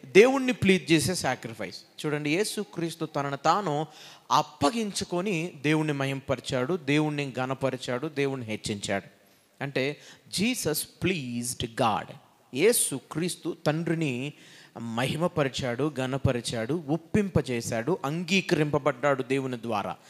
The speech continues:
మనము కూడా మన మాటల్లో, మన క్రియల్లో, మన చూపుల్లో, మన సమస్తంలో మనం అంగీకరింపబడాలి అనంటే ఏం చేయాలనంటే, మనం చేసే ప్రతిదీ కూడా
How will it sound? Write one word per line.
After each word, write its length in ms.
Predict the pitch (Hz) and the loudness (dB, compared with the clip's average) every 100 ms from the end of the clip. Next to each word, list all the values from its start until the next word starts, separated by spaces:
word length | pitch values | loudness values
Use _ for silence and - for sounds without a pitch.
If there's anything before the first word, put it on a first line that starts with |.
| - - - | -20 -18 -2
మనము 360 | 160 214 285 | 2 4 2
కూడా 520 | - 262 226 190 214 262 - - - | -4 -4 0 0 -2 -6 -16 -20 -8
మన 180 | 147 151 | -4 0
మాటల్లో, 600 | 143 156 170 151 143 175 | 2 2 0 -2 -2 -2
మన 180 | 151 | -2
క్రియల్లో, 500 | 139 - 143 147 139 | -4 -4 -4 -4 -4
మన 200 | 170 139 131 151 | -4 -4 -4 -6
చూపుల్లో, 320 | 143 139 160 | -6 -6 -4
మన 160 | 147 135 | -2 -4
సమస్తంలో 800 | - 165 220 - 165 147 175 220 - - | -4 -6 -6 -6 -4 0 0 -2 -12 -10
మనం 240 | 139 160 160 | -4 -2 -2
అంగీకరింపబడాలి 1700 | 170 190 208 240 240 220 196 185 165 139 135 139 151 160 175 190 196 | -4 -4 0 0 2 2 0 0 -2 0 4 6 6 4 2 -2 -4
అనంటే 840 | 139 123 113 101 120 143 240 254 - - - - | -6 -4 -6 -6 0 2 2 -2 -12 -20 -18 4
ఏం 320 | 165 233 247 - | 8 10 8 2
చేయాలనంటే, 840 | 175 156 147 143 139 139 156 143 156 - - - | 6 6 4 0 -2 0 2 2 -2 -8 -16 0
మనం 260 | 170 180 180 254 | 2 2 0 0
చేసే 300 | 285 - 269 | 0 0 -2
ప్రతిదీ 500 | 233 185 - 220 220 | -2 -4 -2 -2 2
కూడా 400 | 190 139 151 | 2 4 2